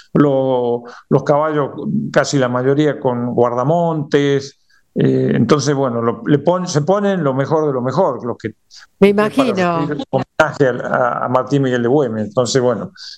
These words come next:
Speaker 1: es una fecha muy importante para los salteños, eh, muy apreciada, muy emotiva,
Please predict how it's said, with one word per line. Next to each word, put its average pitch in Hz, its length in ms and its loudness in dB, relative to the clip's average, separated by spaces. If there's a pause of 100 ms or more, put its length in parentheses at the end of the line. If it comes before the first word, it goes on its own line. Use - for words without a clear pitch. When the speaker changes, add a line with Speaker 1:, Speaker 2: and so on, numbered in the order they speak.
Speaker 1:
es 147 180 4
una 170 160 2
fecha 175 380 0
muy 175 360 2
importante 175 560 0
para 143 180 0
los 135 160 -4
salteños, 202 840 0 (140)
eh, 127 300 2
muy 139 460 2
apreciada, 170 680 0
muy 143 540 0
emotiva, 170 680 2